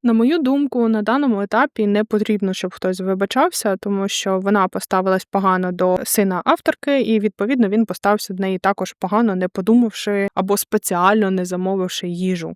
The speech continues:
Те, що вони лякались і жартували, в принципі, як вона до них відносилась, так і вони почали віддзеркалювати її поведінку. Вона хамила, вона ігнорувала їх, ну і вони,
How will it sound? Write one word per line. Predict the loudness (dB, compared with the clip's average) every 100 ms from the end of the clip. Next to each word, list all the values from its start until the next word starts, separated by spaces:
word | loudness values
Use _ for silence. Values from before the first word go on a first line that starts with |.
| -2
Те, | -2
що | 0 2
вони | 4 4
лякались | 2 2 2 0 -2
і |
жартували, | -4 -4 -4 0 2 0
в | -2
принципі, | -2 0 0 -2 -2
як | -2 -2
вона | 0 0
до | 2
них | 2
відносилась, | 2 2 0 0 -2 -2 -2
так | -4 -4 -2
і | 0 0 -2 _
вони | -4 -2 -2
почали | -4 -4 0
віддзеркалювати | 0 0 -4 0 0 0 -2 -4
її | -6 -4 -4
поведінку. | -2 -2 -2 -2 -6 -6 -4
Вона | 0 2 0
хамила, | -2 -2 2 2 2 0 -2
вона | -2 0 0
ігнорувала | -2 -4 -4 -2 0 2
їх, | 4 2 0
ну | 0
і | 2
вони, | 2 2 2 2